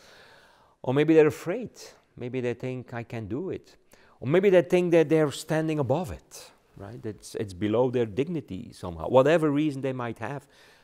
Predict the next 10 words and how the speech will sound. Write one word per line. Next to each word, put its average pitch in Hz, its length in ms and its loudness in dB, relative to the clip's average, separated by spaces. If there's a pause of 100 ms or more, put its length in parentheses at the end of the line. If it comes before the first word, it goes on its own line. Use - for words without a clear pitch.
(120)
they're 104 140 -4
all 113 180 2
wrong. 95 300 2 (160)
<laughs> - 160 -18
I 123 60 -2 (120)
mean, 104 220 -4 (680)
it's, - 300 -8
it's - 640 -8
very 170 320 4
important 147 600 0